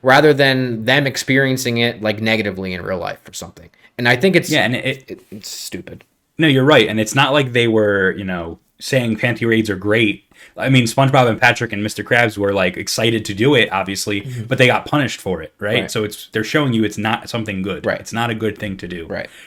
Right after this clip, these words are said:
Speaker 2: But regardless, it's a joke. It's silly. It's stupid. And it's really not, you know, offensive in my eyes at all.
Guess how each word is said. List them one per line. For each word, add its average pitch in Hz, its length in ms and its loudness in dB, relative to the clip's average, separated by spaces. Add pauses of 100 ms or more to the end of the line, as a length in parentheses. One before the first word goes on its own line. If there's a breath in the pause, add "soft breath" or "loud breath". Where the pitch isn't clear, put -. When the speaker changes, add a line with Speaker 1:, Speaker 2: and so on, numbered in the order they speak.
(160 loud breath)
Speaker 2:
But 143 140 2
regardless, 143 480 6
it's 127 160 -2
a 113 40 0
joke. 127 380 4
It's - 140 -2
silly. 139 480 0
It's 104 100 -8
stupid. 135 580 2
And 107 220 -4
it's - 260 -8 (460)
really 147 360 6
not, 117 440 2 (100)
you 98 100 -12
know, 87 260 -6
offensive 87 640 -6
in 82 160 -10
my 92 320 -2
eyes 78 260 -8
at 82 80 -12
all. - 320 -6